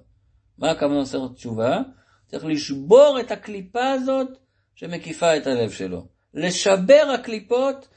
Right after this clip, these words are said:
שהם מסך מבדיל ומחיצה של ברזל המפסקת בינם לאביהם שבשמיים.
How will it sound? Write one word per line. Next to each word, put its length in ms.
שהם 260
מסך 420
מבדיל 400
ומחיצה 500
של 160
ברזל 440
המפסקת 680
בינם 520
לאביהם 480
שבשמיים. 720